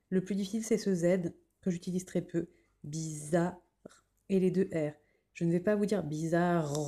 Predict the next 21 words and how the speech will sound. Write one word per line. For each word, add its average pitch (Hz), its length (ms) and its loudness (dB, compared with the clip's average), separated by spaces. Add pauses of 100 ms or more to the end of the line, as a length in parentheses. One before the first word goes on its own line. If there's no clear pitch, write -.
(640)
on 143 60 -6
dit, 165 400 -2 (340)
j'ai 160 140 -2
vu 151 100 -2
quelqu'un 156 300 0
de 160 120 2
bizarre, 156 580 0 (260)
Monsieur 160 320 -4
Benedetti 143 640 0
est 185 60 4
bizarre, 175 460 -2
comme 165 180 -2
dans 156 100 -2
l'histoire 185 500 -4 (440)
du 180 100 -6
coupable 190 380 0
habite 180 260 0
en 190 120 2
face. 190 440 -4 (2500)
Et 175 100 4
ensuite, 254 560 -2